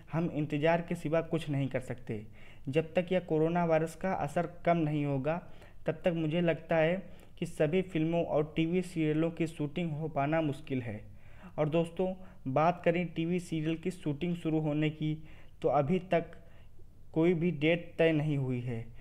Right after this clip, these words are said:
इसलिए अभी यह कह पाना मुश्किल है कि टीवी सीरियल की शूटिंग कब से शुरू होगी और नए एपिसोड हमें कब से देखने को मिलेंगे। लेकिन दोस्तों, हमें उम्मीद है कि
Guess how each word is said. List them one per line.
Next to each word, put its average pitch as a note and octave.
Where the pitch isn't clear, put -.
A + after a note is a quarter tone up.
इसलिए E3
अभी D#3+
यह D#3+
कह E3
पाना D#3
मुश्किल D#3
है D3+
कि E3
टीवी F#3
सीरियल E3+
की F3
शूटिंग E3
कब C#3+
से -
शुरू E3
होगी D3+
और E3
नए E3
एपिसोड D#3
हमें D#3
कब C#3+
से -
देखने C#3+
को C#3
मिलेंगे। B2
लेकिन D#3+
दोस्तों, E3+
हमें E3+
उम्मीद E3
है D#3+
कि E3